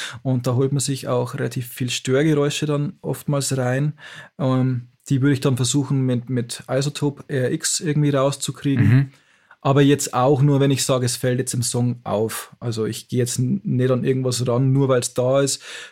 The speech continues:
Speaker 1: sondern wenn's mich im gesamten Song nervt oder stört, dann würde ich's editieren, dann würde ich schauen, dass ich's rauskrieg. Also jetzt nicht einfach nur pauschal sagen, "Hm, da ist was, da ist was, das muss jetzt unbedingt weg", weil ich's später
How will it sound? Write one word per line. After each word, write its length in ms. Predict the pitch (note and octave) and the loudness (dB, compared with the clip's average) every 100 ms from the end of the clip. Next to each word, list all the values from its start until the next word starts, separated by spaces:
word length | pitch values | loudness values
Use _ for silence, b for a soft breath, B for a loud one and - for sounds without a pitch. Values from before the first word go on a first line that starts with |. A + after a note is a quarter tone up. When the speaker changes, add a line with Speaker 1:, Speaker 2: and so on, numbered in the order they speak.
| - | -4
Speaker 1:
sondern 460 | - C3+ C3 B2+ | 2 4 2 2
wenn's 200 | C#3+ D3 | 2 4
mich 140 | C#3+ C3+ | 2 2
im 100 | C3 | 2
gesamten 640 | A2+ C3 E3+ F3+ E3 D#3 | 2 2 2 0 -2 0
Song 340 | D3+ D3 D3 | 2 2 0
nervt 520 | D3 C3+ C3+ D3 - C#3+ | 0 2 2 0 -2 -2
oder 120 | C3+ | -2
stört, 460 | - C3+ B2+ B2 - - | -2 0 0 -2 -10 0
dann 300 | C3 C#3 B2+ | 4 4 4
würde 200 | B2 B2 | 2 2
ich's 220 | B2 - | 0 -4
editieren, 580 | - B2 B2 B2+ B2 A#2+ | -4 -6 -4 -2 -2 -2
dann 220 | A#2 A#2+ | -2 -2
würde 140 | A#2+ | -2
ich 100 | A#2+ | -2
schauen, 280 | - A#2+ A#2+ | -2 0 0
dass 140 | A#2 A#2 | -2 -4
ich's 260 | A#2+ - | -6 -6
rauskrieg. 600 | B2 A2 - - A#2+ - _ _ _ _ | -4 -4 -6 -8 -10 -10 _ _ _ _
Also 160 | - B2 | 0 0
jetzt 140 | C3+ | 2
nicht 160 | C#3+ C3+ | 0 2
einfach 240 | C#3 B2+ | 0 2
nur 180 | C3 C3+ | 2 0
pauschal 520 | - B2+ A#2+ B2 B2+ | 0 -2 0 0 2
sagen, 360 | A#2+ A#2+ A#2 B2 | 2 2 2 2
"Hm, 180 | C3+ C#3+ | 2 2
da 180 | B2 C3+ | 2 2
ist 140 | C3 | 2
was, 200 | C3 B2 | 0 0
da 220 | C3+ B2+ | 0 2
ist 120 | D3 C3+ | 4 2
was, 160 | C3 | 0
das 160 | C3 C3 | 0 -2
muss 160 | C#3 D3 | 0 0
jetzt 160 | C#3 | 0
unbedingt 340 | C#3 C#3+ C3 C3 | -2 -2 -2 0
weg", 180 | C3+ - B B B | -2 -4 B B B
weil 220 | - B2 B2 | -4 0 0
ich's 160 | B2 | 0
später 480 | - A#2+ B2 B2 - | 0 0 0 -2 -4